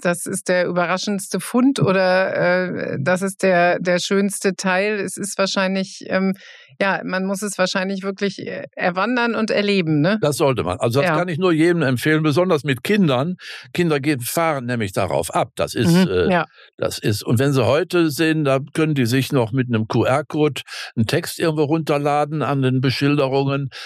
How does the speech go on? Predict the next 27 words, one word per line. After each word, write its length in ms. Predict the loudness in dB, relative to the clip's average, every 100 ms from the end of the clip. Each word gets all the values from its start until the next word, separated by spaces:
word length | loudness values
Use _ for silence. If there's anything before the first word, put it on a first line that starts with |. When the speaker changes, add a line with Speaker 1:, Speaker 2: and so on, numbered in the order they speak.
| -8
Speaker 2:
Da 140 | -4
kann 200 | 0 2
der 140 | 2 2
Enkel 300 | 0 0 0
dem 160 | 2
Opa 380 | 2 0 0 -2
zeigen, 480 | 0 0 2 0 2
wie 100 | 2
es 180 | 2 2
geht, 360 | 2 2 0
ja. 240 | 0 2 2
Und, 300 | 0 -4 -4
äh, 240 | -4 -2
Speaker 1:
<laughs> 540 | -4 -4 -10 -20 _ -4
Speaker 2:
das 180 | -2 -2
ist, 400 | -4 -4 -6 -8 -12 -6
das 200 | -4 -2
ist, 220 | -2 0
äh, 180 | 0 0
für 220 | 0 2
alle 200 | 2 0
spannend, 580 | 0 -2 0 -4 -4 -2
da, 340 | -2 -2 -6 -10 -14 -14 -16 -20 _ _
da 260 | -6 -2
unterwegs 480 | -2 0 0 -2 -4
zu 120 | -4
sein, 360 | -2 -2 -4